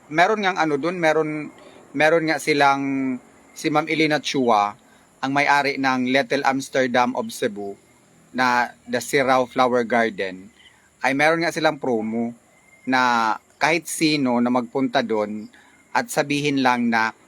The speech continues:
"Kilala ko si Ate Charing, kilala ko si Madam Wakwak," automatic may fifty percent discount sa entrance. Yes. Ganun kabait si Ma'am Elena Chua.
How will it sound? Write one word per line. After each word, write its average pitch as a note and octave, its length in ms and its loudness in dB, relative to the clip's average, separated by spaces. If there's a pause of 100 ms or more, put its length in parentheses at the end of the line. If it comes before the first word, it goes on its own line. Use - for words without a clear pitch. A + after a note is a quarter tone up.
(160)
"Kilala D3+ 400 2
ko E3+ 80 -6
si D#3 160 -2
Ate C#3+ 240 0
Charing, A#2+ 640 -2 (560)
kilala D3+ 320 2
ko D#3 80 -12
si D#3 80 -2
Madam C3+ 320 0
Wakwak," A#2 480 0 (320)
automatic C#3 640 0 (640)
may C3+ 160 0
fifty - 480 -2
percent C#3 400 -2
discount B2 560 0
sa - 80 -4
entrance. A2 880 -6
Yes. F#3 480 -2 (1040)
Ganun F3+ 320 0
kabait F3 400 2
si - 160 -6
Ma'am D3 560 -2
Elena D3 400 -2
Chua. B2 400 -2